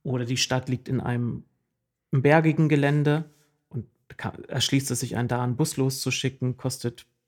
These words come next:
unglaublich viel Zeit und, äh, am Ende auch Geld.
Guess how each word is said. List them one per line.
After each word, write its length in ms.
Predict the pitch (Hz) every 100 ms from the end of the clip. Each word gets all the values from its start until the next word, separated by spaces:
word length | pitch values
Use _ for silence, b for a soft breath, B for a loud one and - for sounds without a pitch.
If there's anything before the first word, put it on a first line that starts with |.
| _ -
unglaublich 560 | 135 131 123 - 123
viel 440 | - 127 117 113 120 _
Zeit 580 | - 170 151 143 147 - _ _ _ _ _
und, 360 | - 117 113 -
äh, 420 | 120 117 127 - -
am 140 | 143
Ende 220 | 123 135
auch 140 | - -
Geld. 340 | 139 151 160